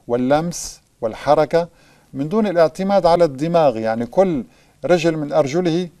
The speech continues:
تعتبر كائن بحد ذاته مستقل. الأخطبوط يرى بأرجله أيضًا، والأخطبوط يحلم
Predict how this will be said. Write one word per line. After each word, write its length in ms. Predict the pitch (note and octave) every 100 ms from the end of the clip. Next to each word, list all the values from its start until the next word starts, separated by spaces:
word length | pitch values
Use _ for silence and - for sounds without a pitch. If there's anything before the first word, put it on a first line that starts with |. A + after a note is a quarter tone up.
| _ _ _
تعتبر 440 | - E3 - D#3+ D3
كائن 440 | - E3 D3 C3
بحد 320 | A#2+ - C#3
ذاته 420 | G#2 A#2+ A2+ G#2+ A2+
مستقل. 640 | A#2 - C#3 - B2 G2 E2+ _ _ - _ _ D#3
الأخطبوط 840 | D3 D3+ - E3 D#3+ F#3 F3+ -
يرى 440 | C#3+ E3+ E3+ E3+
بأرجله 840 | C#3+ C3+ B2+ A#2 B2 D3 C3 A#2+ B2
أيضًا، 380 | B2 G#2+ G2 F2 _ _ _ _
والأخطبوط 760 | A2+ A#2+ B2+ - C3+ D#3 D#3+ -
يحلم 760 | C#3 D#3 - C#3+ C#3+ E3+ F3